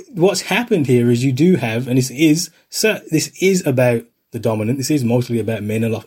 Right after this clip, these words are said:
a lot of the time too, who haven't been challenged, right? And there's voices coming through, and like I said, they don't always come through in, in the, in the,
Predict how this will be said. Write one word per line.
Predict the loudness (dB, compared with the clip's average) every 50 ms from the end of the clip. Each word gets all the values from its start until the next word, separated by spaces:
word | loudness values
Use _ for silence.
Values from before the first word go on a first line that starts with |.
| -6
a | -2
lot | -2 -2 -2 -2
of | -4
the | -6
time | -6 -4 -6 -6 -6 -6
too, | -6 -8 -10 -10 -14 -18 -20 -20 -14 0
who | 2 2 2
haven't | 2 0 -2 -2 2 2 2 2 2
been | 2 2 0 2
challenged, | 0 -2 -4 -4 -4 -6 -6 -8 -10 _ _ _
right? | -8 -4 -4 -4 -4 -4
And | -4 0 2
there's | 2 2
voices | 2 4 4 4 4 2 0 0
coming | 0 0 2 2 0
through, | 0 2 2 2 2 2 0
and | -2
like | -4 -2 -2
I | -2
said, | 0 2 2 2 0 -2 _ _ _ _
they | -16 -10
don't | -4 -2 0 0 2
always | 2 2 2 2 2
come | 0 0 -2 -2
through | -2 0 2 2
in, | 2 2 0 -2
in | 0 0 2
the, | 2 0 -2 -4
in | -6 -4 -2
the, | -2 -2 -4 -4